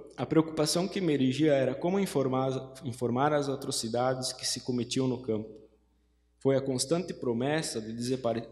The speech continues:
de desaparecimento e de apagamento de qualquer forma de testemunho que fez com que buscassem registrar aquilo que acontecia. Diante da ameaça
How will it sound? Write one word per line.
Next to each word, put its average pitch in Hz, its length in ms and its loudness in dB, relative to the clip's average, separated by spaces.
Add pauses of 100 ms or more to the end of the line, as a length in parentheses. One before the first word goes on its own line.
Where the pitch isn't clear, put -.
de 120 100 -2
desaparecimento 135 1300 -2
e 123 100 -2
de 123 140 4
apagamento 123 640 0
de 113 80 -6
qualquer 117 440 0
forma 131 360 2
de 123 100 -2
testemunho 123 880 -2 (380)
que 139 100 2
fez 165 260 2
com 170 180 -2
que 156 100 0
buscassem 147 580 0
registrar 139 560 -2
aquilo 151 280 -2
que 156 80 -6
acontecia. 139 680 -4 (840)
Diante 147 320 2
da 120 100 0
ameaça 147 720 -2